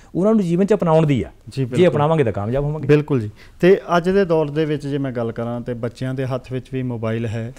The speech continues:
Speaker 1: <laughs>
Speaker 2: ਮਾਪਿਆਂ ਦੇ ਹੱਥ ਵਿੱਚ ਵੀ ਮੋਬਾਈਲ ਹੈ।
Speaker 1: ਜੀ।
Speaker 2: ਸੋਸ਼ਲ ਮੀਡੀਆ ਸਾਡੇ ਤੇ ਬਹੁਤ ਹਾਵੀ ਹੋਇਆ ਪਿਆ ਹੈ।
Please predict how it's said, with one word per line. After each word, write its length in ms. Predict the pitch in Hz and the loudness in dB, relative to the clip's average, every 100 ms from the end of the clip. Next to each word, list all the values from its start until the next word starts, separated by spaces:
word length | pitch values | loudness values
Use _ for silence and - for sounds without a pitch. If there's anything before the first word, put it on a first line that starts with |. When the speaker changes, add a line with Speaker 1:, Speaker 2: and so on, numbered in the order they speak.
| - - | -16 -6
Speaker 1:
<laughs> 240 | 120 - | -6 -2
Speaker 2:
ਮਾਪਿਆਂ 340 | 127 135 151 143 | 0 2 2 0
ਦੇ 100 | 139 | 0
ਹੱਥ 240 | 131 123 | -2 -4
ਵਿੱਚ 200 | 127 120 | -6 -6
ਵੀ 80 | 135 | -6
ਮੋਬਾਈਲ 380 | 123 110 107 107 | -6 -4 -4 -6
ਹੈ। 120 | 101 101 | -8 -6
Speaker 1:
ਜੀ। 360 | 104 95 82 87 - | -4 -4 -6 -12 -18
Speaker 2:
ਸੋਸ਼ਲ 380 | - - 170 196 | -8 -4 -2 -2
ਮੀਡੀਆ 440 | 165 156 156 156 - | -2 -2 0 -2 -2
ਸਾਡੇ 320 | - 135 131 | -6 -4 -4
ਤੇ 80 | 131 | -4
ਬਹੁਤ 380 | 127 123 135 131 107 | -4 -4 -4 -4 -2
ਹਾਵੀ 240 | 139 113 | -2 -2
ਹੋਇਆ 180 | 123 107 | -2 -4
ਪਿਆ 200 | 104 110 | -4 -6
ਹੈ। 160 | 110 | -8